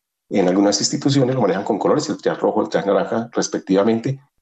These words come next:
Y como te digo, en un servicio de urgencias el triage uno requiere una atención inmediata. Es, por ejemplo, una persona que tenga un paro cardiorrespiratorio,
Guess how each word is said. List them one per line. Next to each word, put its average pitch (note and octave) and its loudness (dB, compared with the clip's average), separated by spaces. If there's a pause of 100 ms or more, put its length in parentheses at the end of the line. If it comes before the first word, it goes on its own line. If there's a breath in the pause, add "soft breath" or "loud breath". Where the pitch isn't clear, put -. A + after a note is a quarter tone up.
(180)
Y A2 0
como A#2+ 0
te C#3 2
digo, C#3 2
en G#2 -2
un F2+ -2
servicio G2 0
de G2 4
urgencias F2 -2
el F#2 -6
triage - -2
uno F#2+ -2
requiere F2+ -4
una F#2 2
atención F2 -2 (120)
inmediata. A2 4
Es, - -8
por - 0
ejemplo, F2 0 (400 loud breath)
una F2+ -4
persona E2+ 0
que - 0
tenga E2 0
un E2+ -2
paro F#2 2
cardiorrespiratorio, F2+ 0